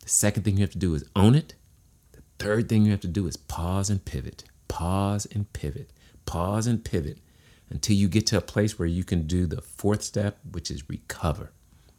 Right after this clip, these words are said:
'Cause once you recover, you do what's necessary to make that recovery happen for yourself and those that are around you. You get to move, which is the final step. Move. Don't just sit there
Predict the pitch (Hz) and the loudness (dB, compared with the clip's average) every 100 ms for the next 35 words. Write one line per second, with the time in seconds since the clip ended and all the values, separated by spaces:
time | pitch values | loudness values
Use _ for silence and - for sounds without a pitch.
0 | _ _ _ _ _ _ _ - 80 80 | _ _ _ _ _ _ _ -4 0 2
1 | 101 110 117 113 123 - 165 98 73 - | 2 2 2 2 0 0 -2 -2 -6 -10
2 | _ _ 82 76 71 95 113 - 139 170 | _ _ -6 -4 0 0 2 2 2 2
3 | 170 90 - 73 67 - - _ _ _ | 2 -2 -2 -4 -6 -10 -14 _ _ _
4 | - 76 80 - 95 95 - 110 101 113 | -4 -2 -2 -2 -2 -2 -4 -4 -2 -2
5 | 131 135 - 80 80 78 - 98 101 87 | 0 -2 -2 -4 -2 -2 0 0 0 -2
6 | 90 92 95 98 104 135 131 80 73 76 | -2 -2 -2 0 0 0 0 0 -4 -6
7 | _ - - 104 98 - 80 78 82 98 | _ -20 -6 0 2 2 2 4 6 6
8 | 80 - - - 78 78 73 87 80 76 | 4 0 -10 -12 -8 -8 -4 -2 -2 -2
9 | - 73 - _ _ _ - 117 120 80 | -4 -6 -8 _ _ _ 0 2 2 -2
10 | - - _ _ _ _ _ _ _ _ | -6 -18 _ _ _ _ _ _ _ _
11 | - 85 92 - 92 - 76 62 | -2 0 2 4 4 2 -2 -2